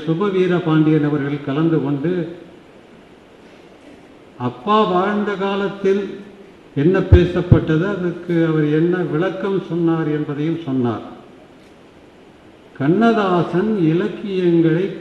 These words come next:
காப்பியடித்து எழுதுகிறார் என்று குற்றச்சாட்டு இருந்து கொண்டே இருந்தது.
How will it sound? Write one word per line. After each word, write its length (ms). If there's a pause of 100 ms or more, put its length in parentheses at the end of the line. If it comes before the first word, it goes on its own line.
காப்பியடித்து 920
எழுதுகிறார் 760 (1160)
என்று 440
குற்றச்சாட்டு 720
இருந்து 320
கொண்டே 320
இருந்தது. 580